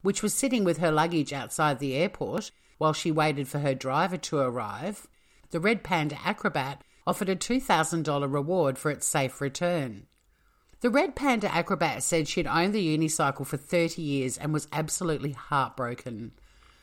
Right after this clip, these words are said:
Her agent, Pat Figley, said, "It's like her baby was kidnapped," and left a message for the thief saying they would accept the return of the unicycle without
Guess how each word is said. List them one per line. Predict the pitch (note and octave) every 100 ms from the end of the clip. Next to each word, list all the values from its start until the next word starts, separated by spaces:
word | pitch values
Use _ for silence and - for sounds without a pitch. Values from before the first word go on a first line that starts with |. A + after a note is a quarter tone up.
| _ _ -
Her | - E3+
agent, | D3 E3+ G3 - C#3+ A2+
Pat | - D#3 -
Figley, | - F#3 D3+ C#3+ C#3
said, | - D#3 C#3 C3+ - _ _ -
"It's | E3+ -
like | F#3+ F3+ F3+
her | E3+
baby | C#3+ D3 E3+
was | E3 C#3 -
kidnapped," | - D3+ C#3+ B2+ - - - - - - -
and | D#3+
left | F#3 F#3
a | F#3
message | F#3+ G#3 C4 -
for | -
the | G3+
thief | F3 - D3 C#3
saying | - D#3 D3 C#3
they | C#3+
would | C#3
accept | C3+ - D3+ -
the | C3+
return | C3 - D3 E3+
of | A3
the | A#3 F#3+
unicycle | D#3+ D3+ C#3 C#3+ C3 - C#3
without | C3 D3 D3 D3